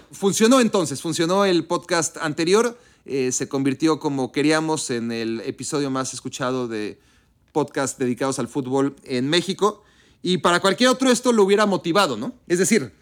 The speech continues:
no habría razón para dejar de, de grabar episodios.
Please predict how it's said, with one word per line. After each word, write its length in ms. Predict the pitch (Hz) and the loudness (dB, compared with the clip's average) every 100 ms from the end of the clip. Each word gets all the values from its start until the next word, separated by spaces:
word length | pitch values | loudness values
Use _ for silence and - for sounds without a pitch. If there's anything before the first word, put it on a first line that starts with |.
| _ | _
no 140 | 143 | -4
habría 240 | 170 175 180 | 0 2 2
razón 320 | 160 185 175 | 2 0 -2
para 160 | 175 135 | 0 0
dejar 360 | 131 147 147 | 0 0 0
de, 420 | 143 143 131 117 | 0 0 0 -2
de 100 | 123 | -4
grabar 460 | 127 131 135 143 139 | -2 0 0 0 -2
episodios. 800 | 143 143 - 143 180 170 190 - | -4 -6 -6 -4 0 0 0 -4